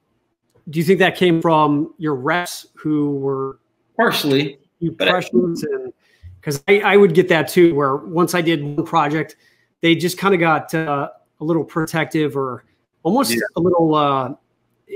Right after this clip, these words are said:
Speaker 1: snobby about other projects. And I was like,
Speaker 2: Yeah.
Speaker 1: "But I kinda like that one." I, this is,
Speaker 2: <laughs>
Speaker 1: and just, I think
Speaker 2: Yeah.
Speaker 1: advice I would give to myself is listen more to my instincts.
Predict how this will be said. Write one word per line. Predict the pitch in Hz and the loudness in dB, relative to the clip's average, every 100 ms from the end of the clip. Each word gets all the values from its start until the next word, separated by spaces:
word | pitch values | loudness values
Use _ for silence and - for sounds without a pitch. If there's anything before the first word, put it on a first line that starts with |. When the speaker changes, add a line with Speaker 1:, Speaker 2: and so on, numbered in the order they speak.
| 392 415 - 320 _ _ _ _ _ | -14 -16 -20 -20 _ _ _ _ _
Speaker 1:
snobby | - - 165 143 160 190 190 | -8 -6 -2 0 0 0 -4
about | 185 151 156 156 - - | -4 -2 0 0 -2 -8
other | 156 156 | -4 -4
projects. | 160 151 165 180 170 | -2 0 0 0 0
And | 156 | 0
I | |
was | 156 160 170 | 0 0 0
like, | 151 151 - - | 0 -2 -10 -10
Speaker 2:
Yeah. | 104 - - _ _ _ | -8 -8 -16 _ _ _
Speaker 1:
"But | - 165 160 - | -2 -2 -2 -4
I | 151 143 - _ _ _ _ _ - | -2 -2 -6 _ _ _ _ _ -6
kinda | 175 156 | 0 2
like | 170 262 | 2 2
that | 156 127 | 0 -2
one." | 127 117 - | -8 -8 -4
I, | 143 | -4
this | 151 160 160 | 0 -2 -2
is, | 160 139 - | -4 -2 -2
Speaker 2:
<laughs> | 170 | 0
Speaker 1:
and | 156 156 143 | 2 2 0
just, | 175 - - | -4 -4 -12
I | 190 | 2
think | 135 120 | 2 4
Speaker 2:
Yeah. | 107 - _ _ _ _ _ - | 0 -6 _ _ _ _ _ -8
Speaker 1:
advice | - 151 220 214 | -4 2 2 4
I | 220 | 4
would | 202 | 6
give | 202 - | 4 2
to | 185 | 0
myself | 175 185 214 202 196 | 0 0 0 -2 -2
is | 185 139 | -6 -4
listen | 165 180 190 170 | -4 -2 -2 0
more | 160 151 151 | 0 -2 -4
to | 147 151 | -6 -6
my | 135 | -4
instincts. | 135 139 - 175 170 - | -4 -6 -4 -4 -6 -14